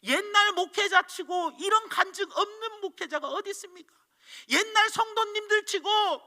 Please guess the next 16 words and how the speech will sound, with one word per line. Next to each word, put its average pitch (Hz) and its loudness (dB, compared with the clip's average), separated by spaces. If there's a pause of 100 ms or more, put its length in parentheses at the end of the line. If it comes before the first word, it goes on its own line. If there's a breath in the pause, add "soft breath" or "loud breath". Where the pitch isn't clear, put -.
(140)
이런 466 4
간증 392 2
없는 480 2
성도님들이 381 -4
누가 427 2
계시냐는 427 -2
거예요. 381 -12 (800 loud breath)
우리는 494 4
다 - 2 (380)
그때는 453 -2 (340 soft breath)
의지할 415 4
거란 392 0
건 392 -2
아무것도 - 0
없었기 427 -10 (120)
때문에, 294 -20